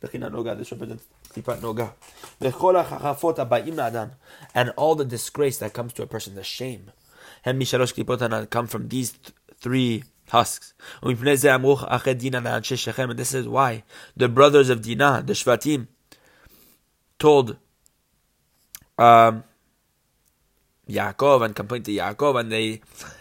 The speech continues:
they were saying about the men of Shechem, "Lo nuchal latet lachotenu ish asher lo orla,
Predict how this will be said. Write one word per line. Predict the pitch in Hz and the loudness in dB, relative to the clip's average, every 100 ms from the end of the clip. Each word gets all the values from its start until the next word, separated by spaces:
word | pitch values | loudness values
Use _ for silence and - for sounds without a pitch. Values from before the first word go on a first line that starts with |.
| - | -2
they | 120 | 2
were | 123 | 2
saying | - 147 131 | 4 2 2
about | 113 123 123 | 2 2 2
the | 110 | -4
men | 117 127 | -4 -6
of | 107 | -6
Shechem, | - 151 127 120 _ - - - | -4 -4 -4 -8 _ -20 -20 -4
"Lo | 147 170 | 4 6
nuchal | 165 143 165 151 | 4 4 6 6
latet | 143 | 4
lachotenu | 139 135 131 147 139 131 | 2 2 2 0 0 0
ish | 147 143 | -2 -2
asher | 131 131 | 0 0
lo | 127 | 2
orla, | 123 131 127 | 2 4 2